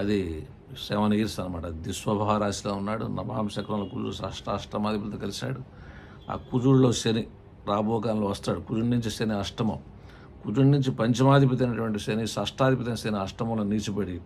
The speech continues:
కుజుడి నుంచి అష్టమం, నవాంశలో కూడా నీచి, అక్కడ కొద్దిగా ఆ కాంప్లికేషన్ జరిగినటువంటి మ్యారేజ్కి కాంప్లికేషన్ జరగడానికి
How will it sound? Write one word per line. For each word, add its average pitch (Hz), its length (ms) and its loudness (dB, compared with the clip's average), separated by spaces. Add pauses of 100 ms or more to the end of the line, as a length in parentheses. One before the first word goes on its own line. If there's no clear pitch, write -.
కుజుడి 123 240 0
నుంచి 127 380 0 (580)
అష్టమం, 98 360 -4 (160)
నవాంశలో 120 420 2
కూడా 110 120 -2
నీచి, 95 380 0
అక్కడ 156 220 -4
కొద్దిగా 92 480 -4 (540)
ఆ 110 60 -6 (160)
కాంప్లికేషన్ 107 800 0
జరిగినటువంటి 107 680 0
మ్యారేజ్కి 104 520 -6
కాంప్లికేషన్ 101 640 -4
జరగడానికి 92 500 -6